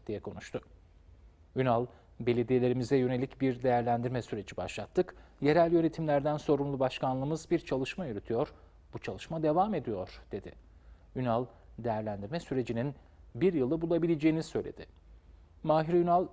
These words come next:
Melih Gökçek'le ilgili iddialara ise yorum yapmadı. Hem Cumhurbaşkanlığımızın hem Ankara Büyükşehir Belediye Başkanı'nın yaptığı açıklama var. "Melih Gökçek'in bir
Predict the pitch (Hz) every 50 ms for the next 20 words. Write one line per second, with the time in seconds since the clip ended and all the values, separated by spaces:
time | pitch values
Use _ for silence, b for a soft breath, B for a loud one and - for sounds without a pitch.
0 | - - 151 151 156 165 160 - - 156 143 - - 185 175 - - 175 160 156
1 | 156 151 160 156 156 151 143 143 151 143 139 139 143 147 143 135 127 - - 190
2 | 196 - 143 143 135 127 127 120 107 98 - - - 101 104 170 190 190 B B
3 | B B B B - 151 147 135 - - 127 127 127 113 131 127 110 120 113 -
4 | - - 107 98 92 87 87 92 98 - 147 175 180 b b b b b - 139
5 | 139 135 - 131 143 139 - 147 135 143 131 135 143 143 - - - 135 117 139
6 | 135 131 120 127 117 117 120 151 147 139 135 127 - - - 143 131 135 135 131
7 | 127 123 123 123 135 - - 143 123 117 - - - - 131 123 117 117 127 143
8 | - b b b b b b b - 131 127 135 143 - - - 135 131 - -
9 | - 143 139 139 131 135 139